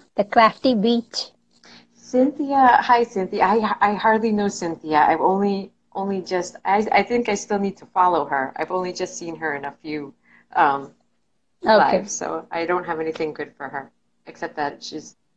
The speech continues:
Speaker 1: Awesome.
Speaker 2: <laughs>
Speaker 1: So, Tra-, Tracy?
Speaker 2: Tracy. Tracy's gonna get up. She's gonna love on her dogs and cats, new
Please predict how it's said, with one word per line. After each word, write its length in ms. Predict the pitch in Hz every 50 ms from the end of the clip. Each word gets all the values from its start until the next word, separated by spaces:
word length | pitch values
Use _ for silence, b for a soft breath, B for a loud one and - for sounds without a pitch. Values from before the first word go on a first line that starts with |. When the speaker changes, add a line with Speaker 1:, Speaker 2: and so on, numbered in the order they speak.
| - -
Speaker 1:
Awesome. 580 | 226 202 202 196 190 196 196 - - - - 185 214
Speaker 2:
<laughs> 40 | - - 208 208 - _ - - _ _ _ _ _ _ B B B B B B B B B - b b b b b b b b _ _ -
Speaker 1:
So, 340 | - 269 240 226 226 226 226 _
Tra-, 200 | - 262 262 - - _ _ _
Tracy? 460 | - 277 254 269 262 - - 339 381 403 - - _ b b b b b b _ _ -
Speaker 2:
Tracy. 920 | - - - 190 202 226 247 247 214 - - 190 196 190 185 185 185 - _ _ _ _ _ _ _ _
Tracy's 520 | - - 185 196 226 226 - 254 247 233 -
gonna 320 | - 202 190 185 180 170
get 220 | 156 170 175 190
up. 380 | 190 175 175 175 175 - - _ _ _ _ _ _ -
She's 280 | 196 - - 185 165 160
gonna 240 | - 170 170 170
love 200 | 170 170 180 180
on 180 | 185 190 185 180
her 80 | 180 170
dogs 640 | 160 165 156 156 156 156 156 156 151 156 156 147
and 140 | 151 139 135
cats, 560 | - 160 156 151 151 156 156 - - - -
new 160 | - 170 165